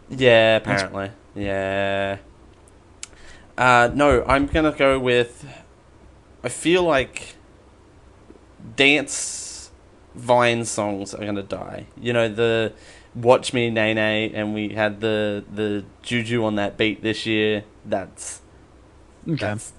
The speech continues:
Speaker 1: gonna die. Viral dance songs.
Speaker 2: Okay.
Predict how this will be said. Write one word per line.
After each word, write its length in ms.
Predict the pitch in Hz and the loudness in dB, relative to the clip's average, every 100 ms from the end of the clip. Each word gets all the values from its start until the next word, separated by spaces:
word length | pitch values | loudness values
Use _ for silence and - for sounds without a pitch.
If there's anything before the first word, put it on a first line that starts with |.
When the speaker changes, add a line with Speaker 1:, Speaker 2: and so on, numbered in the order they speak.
| - | -8
Speaker 1:
gonna 220 | 101 98 | -4 -4
die. 340 | 95 95 98 - 107 | -6 -8 -12 -16 0
Viral 400 | 113 120 120 110 | 4 6 6 4
dance 300 | 101 98 - | 0 -2 -8
songs. 440 | - 104 - - - _ _ - - - - - - - - - - - - - | -12 -12 -16 -20 -20 _ _ -20 -20 -20 -20 -20 -20 -20 -20 -20 -20 -20 -14 -10
Speaker 2:
Okay. 240 | - 107 | -6 -6